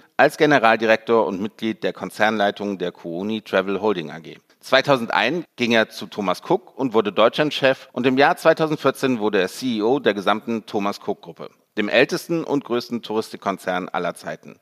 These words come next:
Dort war er bis zum spektakulären Zusammenbruch der Thomas Cook Gruppe im Jahr zweitausendneunzehn tätig. Er hat also viele Höhen, aber auch einige Tiefen hinter sich und wir freuen uns sehr, dass er heute bei uns zu Gast ist. Herzlich willkommen, Doktor Peter Fankhauser. Herzlich willkommen.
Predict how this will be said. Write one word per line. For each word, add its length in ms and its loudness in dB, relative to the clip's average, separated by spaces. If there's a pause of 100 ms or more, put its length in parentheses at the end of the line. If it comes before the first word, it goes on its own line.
(140)
Dort 200 2
war 120 6
er 80 4
bis 160 -4
zum 160 -2
spektakulären 720 0
Zusammenbruch 500 -2
der 140 -2
Thomas 280 -6
Cook 300 -8
Gruppe 540 -2
im 180 -4
Jahr 200 2
zweitausendneunzehn 1000 -4
tätig. 340 -14 (140)
Er 100 0
hat 140 0
also 180 2
viele 280 2
Höhen, 340 2
aber 200 2
auch 120 2
einige 340 0
Tiefen 340 -6
hinter 280 0
sich 260 -6 (260)
und 140 -8
wir 100 2
freuen 340 2
uns 200 -8
sehr, 260 6
dass 220 -2
er 80 -2
heute 220 2
bei 180 0
uns 140 -6
zu 100 -10
Gast 280 0
ist. 220 -4 (220)
Herzlich 320 -2
willkommen, 560 0
Doktor 320 0
Peter 460 -2
Fankhauser. 640 -6 (100)
Herzlich 280 -2
willkommen. 320 0